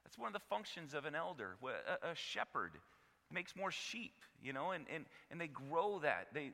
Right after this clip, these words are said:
they develop leaders. And, and you see, in, in Luke ten, even before Jesus, uh, had, had been crucified, he sent out his disciples two by two.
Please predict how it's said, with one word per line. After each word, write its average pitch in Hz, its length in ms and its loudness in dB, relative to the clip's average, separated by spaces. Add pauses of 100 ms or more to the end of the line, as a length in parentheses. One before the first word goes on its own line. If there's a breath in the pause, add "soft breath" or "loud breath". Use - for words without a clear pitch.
they 127 240 -4
develop 135 640 2
leaders. 90 460 -10
And, 117 120 -6 (1200 soft breath)
and 175 120 -2
you 180 60 -4
see, 196 420 -4 (720 soft breath)
in, 180 180 -2
in 180 200 -2
Luke 220 140 -4 (160)
ten, 214 240 0
even 185 240 -4
before 180 400 0
Jesus, 165 400 -6 (460 soft breath)
uh, 135 220 4 (100)
had, 151 200 -2 (100)
had 139 200 -6 (380)
been 156 160 -2
crucified, 165 840 4
he 175 260 -4 (140)
sent - 520 -6
out 170 280 0 (460)
his 165 100 -6
disciples 151 640 -4
two 233 200 -4
by 190 180 4 (100)
two. 202 240 -4